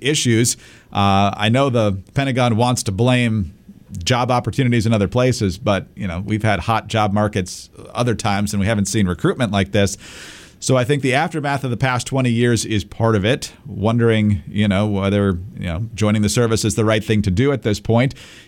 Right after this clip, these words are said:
If they even join the Guard and Reserve, what will that result in?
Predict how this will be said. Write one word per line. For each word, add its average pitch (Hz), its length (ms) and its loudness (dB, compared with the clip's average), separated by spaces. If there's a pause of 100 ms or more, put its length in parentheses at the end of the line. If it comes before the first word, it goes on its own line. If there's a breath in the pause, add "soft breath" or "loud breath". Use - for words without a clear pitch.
(160 loud breath)
If 131 180 -2
they 127 140 2
even 127 240 2
join 123 220 2
the 117 80 2
Guard 120 240 2
and 127 100 0
Reserve, 131 480 2
what 101 180 -4
will 104 200 -4 (180)
that 110 320 -2
result 98 480 0
in? 127 260 2